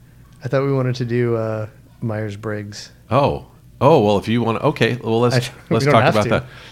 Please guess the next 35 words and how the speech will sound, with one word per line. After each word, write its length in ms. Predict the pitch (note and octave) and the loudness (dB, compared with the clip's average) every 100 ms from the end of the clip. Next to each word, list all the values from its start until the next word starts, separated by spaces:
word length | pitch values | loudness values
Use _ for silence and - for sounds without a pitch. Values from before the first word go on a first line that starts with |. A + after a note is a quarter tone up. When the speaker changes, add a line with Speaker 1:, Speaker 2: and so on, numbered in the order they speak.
| B2 | -2
Speaker 2:
Okay. 300 | B2+ A#2+ A#2+ - - | 4 4 2 -8 -20
For 140 | - A2+ | -4 4
those 200 | B2 B2+ | 4 4
of 100 | A#2 | 2
you 120 | G#2 | 2
who 120 | G#2 | 2
heard 300 | F#2 G2 F2 | 2 0 -2
Pod 380 | - F#2 F2 D#2+ | -4 -2 -2 -4
forty-seven 800 | - F2+ E2 D2 D#2 D2+ A2+ B2+ F2 | -6 -6 -6 -8 -8 -8 -10 -12 -12
with 180 | E2 | -10
Michael 300 | E2 D#2+ - | -8 -10 -12
Deering, 400 | D2 D2 D2+ G2+ - - | -12 -10 -10 -12 -16 -18
we 60 | F2 | -18
started 420 | - - F#2+ G2 | -12 -6 -4 -4
it 80 | E2+ | -4
off 340 | C#2+ D#2+ - D#2+ | -4 -6 -8 -8
with 260 | D#2+ - - - - - - | -8 -8 -20 -20 -20 -20 -20
some 460 | - - G#2 G2+ | -4 0 0 -2
witty 280 | G#2 A#2+ D3+ | 0 0 0
banter 580 | B2+ A2+ B2 - C#2 B1+ - | -2 0 0 -2 -6 -8 -12
around 380 | E2 D#2+ E2 D#2+ | -6 -4 -4 -6
his 320 | - - F#2 F2 | -10 -8 -8 -6
Myers-Briggs 640 | F2+ E2+ E2 G#2+ A2 - | -6 -4 -4 -6 -8 -10
profile, 640 | - E2 D2 C2+ B1+ - - | -10 -10 -8 -8 -10 -14 -16
which 220 | E2 D#2+ | -14 -8
was 240 | E2 D#2+ - - | -6 -6 -8 -10
I 140 | E2 | -6
N 160 | E2 D2 | -6 -8
T 160 | - D#2+ | -10 -8
J, 340 | E2 E2+ A#2+ - - - - | -6 -6 -8 -14 -20 -20 -10
Speaker 1:
Oh. 240 | C3 G3+ - | -8 -8 -12
Speaker 2:
which 140 | F2+ F#2+ | -12 -4
is 80 | |
also 240 | F#2+ F#2 F2+ | -2 -2 -6
mine. 360 | D#2 D2+ F#2+ | -6 -8 -10